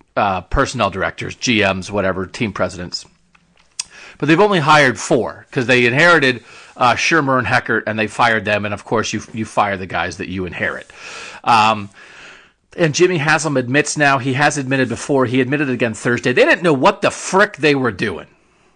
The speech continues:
for the first couple years owning the Browns and the first couple rounds of hires here. So it, it doesn't let them off the hook for Joe Banner and,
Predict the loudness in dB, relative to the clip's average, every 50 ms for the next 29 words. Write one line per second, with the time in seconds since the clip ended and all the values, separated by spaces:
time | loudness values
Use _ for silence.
0 | _ _ _ _ -6 -4 -4 -4 -2 -2 0 0 2 0 -2 -2 -2 -2 0 0
1 | -2 -4 -4 -4 -6 _ -6 0 2 4 4 4 4 2 0 -4 -8 -12 -16 _
2 | _ _ _ _ 2 4 4 2 2 0 0 0 2 2 2 4 2 2 0 -2
3 | -6 -4 -2 -2 -2 -2 -4 -2 -2 0 0 -2 -2 -4 -4 -2 -2 -2 -2 0
4 | 2 2 2 0 -2 -4 -8 -6 -4 -2 -2 -2 -4 -8 -12 -12 -12 -12 -14 -14
5 | -16 -20 _ -20 -20 -20 -20 -20 -20 -20 -20 _ -8 -4 0 2 4 4 4 2
6 | 0 -4 -8 _ _ _ _ _ _ _ _ _ _ _ _ _ _ _ -4 -4
7 | -2 -2 -2 2 2 2 4 4 2 -2 -2 -2 0 2 2 2 2 2 2 4
8 | 4 4 4 2 2 -4 -8 -6 -2 -2 -2 -2 -2 -8 -8 -4 -2 -2 -2 0
9 | 0 2 2 2 2 2 0 0 2 2 2 2 2 2 2 0 -2 -4 -4 -4
10 | -2 -2 -4 -6 -8